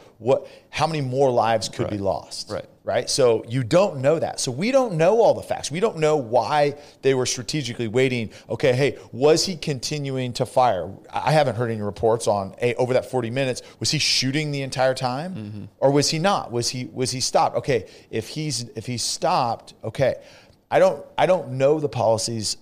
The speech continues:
Speaker 1: of that police department. Neither does ninety-nine point nine percent of the country that's commenting on it.
Speaker 2: Right.
Speaker 1: So why did they wait forty minutes? I don't know. Was it right?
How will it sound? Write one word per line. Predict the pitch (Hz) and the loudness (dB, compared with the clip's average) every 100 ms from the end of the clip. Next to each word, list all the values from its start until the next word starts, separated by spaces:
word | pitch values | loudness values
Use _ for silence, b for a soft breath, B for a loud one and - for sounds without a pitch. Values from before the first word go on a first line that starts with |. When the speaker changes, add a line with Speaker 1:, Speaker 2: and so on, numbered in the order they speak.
| - | -2
Speaker 1:
of | 113 107 101 95 - _ | 2 4 2 -2 -14 _
that | 110 104 | -2 -2
police | 113 113 - | 0 -2 -2
department. | - 98 78 - _ | -4 -4 -6 -14 _
Neither | 107 151 175 | -6 0 2
does | 143 113 | 2 0
ninety-nine | 104 113 156 160 151 151 | 0 -2 -2 0 -2 0
point | 143 123 | -2 -2
nine | 120 143 | 0 -2
percent | 143 135 147 139 | -2 -4 -2 -2
of | |
the | 117 | -4
country | - 143 120 | -6 -8 -8
that's | 101 - | -10 -12
commenting | - 160 143 98 85 | -6 -4 -4 -6 -10
on | 107 | -14
it. | - - - | -18 -20 -16
Speaker 2:
Right. | 71 - _ | -16 -16 _
Speaker 1:
So | - 117 | 0 0
why | 98 104 127 143 | 2 2 4 4
did | 143 | 2
they | |
wait | 139 135 135 | 2 2 0
forty | 139 | -4
minutes? | 131 127 - | -4 -8 -6
I | 120 | -2
don't | 127 117 | 0 2
know. | 143 139 - | 2 2 0
Was | 104 117 | -4 -2
it | 117 | 0
right? | 101 120 180 | 2 2 2